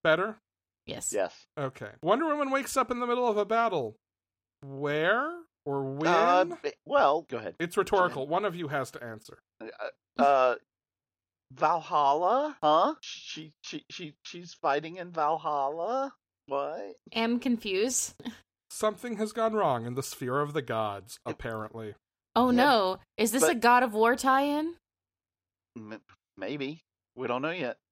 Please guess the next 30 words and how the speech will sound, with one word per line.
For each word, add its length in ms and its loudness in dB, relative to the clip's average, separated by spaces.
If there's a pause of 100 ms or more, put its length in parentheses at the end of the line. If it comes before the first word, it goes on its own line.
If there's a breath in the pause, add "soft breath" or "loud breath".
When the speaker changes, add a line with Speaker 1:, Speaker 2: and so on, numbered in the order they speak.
(120)
Speaker 3:
But 240 4
nobody 680 2
else 240 0
seems 520 -14
to 100 -10
think 240 -10
anything's 440 -10
out 140 0
of 100 -6
place. 400 -6 (640)
Except 200 -6
her. 280 -6 (440)
Speaker 1:
Yep. 300 -6
Uh, 400 4
then 260 0
we 140 -6
get 300 0
to 200 -2
the 140 -4
backup, 640 0 (160)
which 320 -2
is 160 0
going 320 2
to 100 -2
be 140 -2
about 320 0
young 360 0
Diana 480 2
of 280 -4
Themyscira. 760 -8